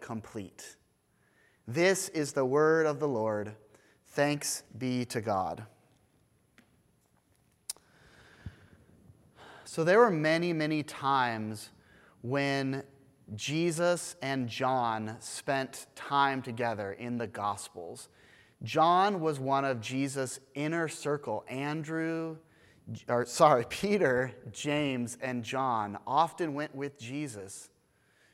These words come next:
to these, uh, special locations and special events. I think about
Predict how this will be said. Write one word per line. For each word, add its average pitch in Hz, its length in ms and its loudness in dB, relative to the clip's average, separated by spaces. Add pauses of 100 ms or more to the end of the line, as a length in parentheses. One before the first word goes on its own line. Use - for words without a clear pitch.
to 143 140 -6
these, 143 460 -2
uh, 113 160 -4
special 160 640 -2
locations 147 640 -4
and 120 140 -8
special 151 500 -2
events. 139 320 -2
I 131 80 -2
think 147 220 -6
about 131 420 0